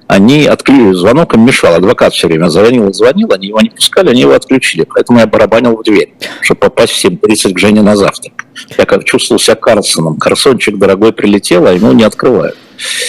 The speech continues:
Вот. Э, то есть есть много мелочей, которые не очень понятны, и, э,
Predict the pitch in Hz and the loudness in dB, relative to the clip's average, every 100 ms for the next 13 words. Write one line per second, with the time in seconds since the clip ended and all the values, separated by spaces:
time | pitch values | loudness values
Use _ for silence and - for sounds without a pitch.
0 | - - - _ - 98 90 - - - | -6 -8 -10 _ 0 2 2 -2 -4 0
1 | 92 92 - 117 - 135 156 - 127 139 | 0 0 0 0 0 0 0 2 2 2
2 | 104 101 - _ 101 113 - - 113 104 | 2 0 -4 _ 0 2 2 0 -2 0
3 | 107 101 117 123 - 101 - 135 202 226 | 0 2 2 2 0 -2 0 2 0 0
4 | 107 98 - 110 101 98 - 98 95 95 | 0 0 0 0 0 -2 0 0 2 0
5 | 101 98 98 | 0 0 0